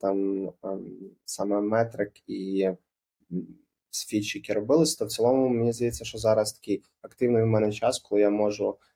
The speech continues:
ем, роб-, працювати над своїми ідеями,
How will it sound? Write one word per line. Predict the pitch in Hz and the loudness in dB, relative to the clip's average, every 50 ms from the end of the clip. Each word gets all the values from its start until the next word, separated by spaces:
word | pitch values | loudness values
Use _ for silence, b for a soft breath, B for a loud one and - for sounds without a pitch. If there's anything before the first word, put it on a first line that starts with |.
| _ _ _ _ | _ _ _ _
ем, | - 98 98 101 98 98 98 98 98 98 98 98 98 98 98 104 - - _ _ _ _ _ _ _ _ _ _ _ _ _ _ _ _ _ _ _ _ _ _ _ _ - | 0 2 4 4 4 4 4 2 0 0 -4 -4 -6 -6 -8 -10 -14 -18 _ _ _ _ _ _ _ _ _ _ _ _ _ _ _ _ _ _ _ _ _ _ _ _ -4
роб-, | - 123 113 - - _ | -4 -4 -4 -4 -6 _
працювати | 131 127 - - 127 120 113 113 | -4 -2 0 0 0 0 0 0
над | 110 104 104 | -2 -4 -4
своїми | - - - 120 113 113 113 110 110 107 107 101 101 | -6 -8 -8 -4 -2 -2 0 0 0 0 0 -2 -2
ідеями, | - 107 110 110 110 123 135 143 139 131 120 110 104 104 101 98 92 85 | -4 0 2 4 4 4 4 2 2 2 2 2 2 2 2 0 -2 -4